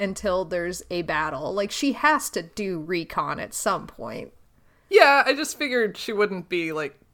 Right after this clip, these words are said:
Speaker 2: Jake's first choice. I don't know. No offense to
Speaker 1: Yeah,
Speaker 2: Rachel.
Speaker 1: I don't know. Well, no, I mean, even if she was going out, I would assume she would be going out with, like, maybe, like, Marco and Tobias or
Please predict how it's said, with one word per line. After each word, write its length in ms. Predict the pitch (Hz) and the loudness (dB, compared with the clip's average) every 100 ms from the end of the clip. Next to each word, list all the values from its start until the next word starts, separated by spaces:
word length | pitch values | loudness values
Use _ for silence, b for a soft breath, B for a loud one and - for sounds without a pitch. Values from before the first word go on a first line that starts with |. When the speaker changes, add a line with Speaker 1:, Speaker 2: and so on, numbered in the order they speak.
| _ | _
Speaker 2:
Jake's 320 | - 156 - | -8 -8 -8
first 360 | - 147 131 - | -6 -6 -6 -12
choice. 680 | - 120 135 240 - - - _ _ _ _ _ - | -10 -8 -6 -6 -8 -16 -20 _ _ _ _ _ -10
I 80 | 147 | -10
don't 100 | - | -10
know. 100 | - _ _ _ _ _ - - | -18 _ _ _ _ _ -20 -2
No 80 | 220 | 2
offense 260 | 190 151 - | 2 0 -4
to 80 | 202 | -2
Speaker 1:
Yeah, 140 | 202 | -2
Speaker 2:
Rachel. 120 | 185 | -2
Speaker 1:
I 80 | 180 | -6
don't 160 | 175 175 | -8 -10
know. 180 | 175 - - B B B B B B B B B B | -14 -16 -20 B B B B B B B B B B
Well, 280 | 320 339 320 | 8 10 10
no, 180 | 302 302 - | 6 2 2
I 120 | 294 | 2
mean, 260 | 320 302 277 | 2 0 2
even 220 | 302 330 | 2 2
if 100 | 320 | 0
she 200 | - 294 | 0 0
was 380 | 202 208 220 220 | 2 4 4 2
going 340 | 196 208 190 180 | 0 0 0 0
out, 220 | 202 190 | 0 2
I 100 | 196 | -2
would 120 | 196 | -2
assume 400 | 196 - 220 208 | -4 -4 -4 -4
she 180 | - 208 | -4 -2
would 160 | 190 170 | -4 -4
be 80 | 180 | -6
going 360 | 185 180 180 | -2 -2 0
out 180 | 175 180 | -2 -2
with, 140 | 185 | -6
like, 220 | 170 170 175 | -6 -6 -4
maybe, 580 | 160 165 165 160 160 - - - | -6 -4 -6 -6 -8 -10 -20 -10
like, 240 | 160 160 | -8 -8
Marco 500 | 175 214 240 262 247 190 | 0 0 2 0 0 0
and 280 | 151 143 - | -2 -10 -10
Tobias 640 | 180 277 311 311 294 - | -2 0 2 2 0 -4
or 260 | 139 147 | -6 -6